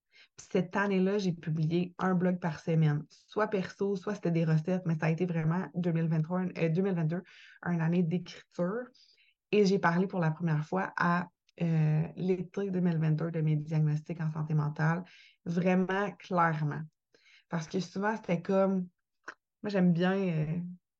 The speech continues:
mettre de, de la magie ou de la poudre de Merlin Pépin autour, que, que le lait peut être doux, que le lait peut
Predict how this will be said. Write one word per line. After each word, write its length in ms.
mettre 280
de, 180
de 100
la 100
magie 480
ou 80
de 80
la 140
poudre 160
de 80
Merlin 260
Pépin 520
autour, 500
que, 180
que 80
le 260
lait 240
peut 200
être 160
doux, 240
que 80
le 120
lait 280
peut 320